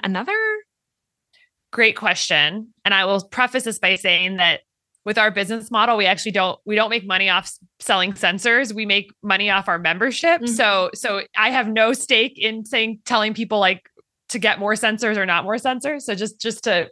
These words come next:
Speaker 2: put that out there. Um, so I think there's lots of different ways to do it. And we've had people be very successful with it, with lots of different cadences of sensors. So just to, to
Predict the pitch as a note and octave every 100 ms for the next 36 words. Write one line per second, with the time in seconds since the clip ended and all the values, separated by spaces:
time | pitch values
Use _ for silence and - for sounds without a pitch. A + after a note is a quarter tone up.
0 | - A3+ G3 F3 E3+ A3+ A#3+ C4+ - -
1 | - - - A3+ G#3 F#3 D3+ D3+ F3+ -
2 | _ _ _ - C#4 B3 A#3+ A3+ G#3+ -
3 | - _ _ _ _ _ _ _ _ _
4 | _ - C#4 B4 B4+ A4 E4+ B3+ F#3 E3+
5 | F3+ F3+ F3 A2 B2 D3+ - F3 C#3+ G#2
6 | F#2 G2 - - G3 - G#3 A#3 B3+ A#3
7 | G3 - - A#3 G#3+ F#3+ F3+ F3 D#3+ D#3
8 | F3 E3 D3+ - D3+ D3+ A2 A#2 D#3+ C#3+
9 | C#3+ - F#3 - F3+ D#3+ - D#3+ E3+ D3
10 | - F#3 E3 D#3+ D#3+ D3+ D3 D3 D3 -
11 | D3+ - G3+ C#4 - D#4